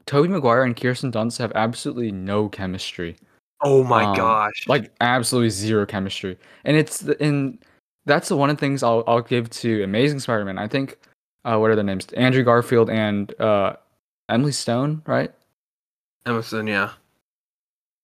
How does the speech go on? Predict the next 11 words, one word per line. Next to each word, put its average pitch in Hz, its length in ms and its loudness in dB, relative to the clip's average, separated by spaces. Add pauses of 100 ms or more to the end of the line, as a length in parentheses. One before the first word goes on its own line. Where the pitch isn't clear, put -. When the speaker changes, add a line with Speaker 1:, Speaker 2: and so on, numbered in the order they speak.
(280)
Speaker 1:
It, 120 160 2
or 120 260 6
Emma 143 160 4
Stone, 95 280 0
yeah, 95 120 -4
sorry, 90 240 -4
Emma 104 200 0
Stone. 87 420 -8
My 185 60 -14
Speaker 2:
Yeah. 113 160 4
Speaker 1:
bad. 90 260 -4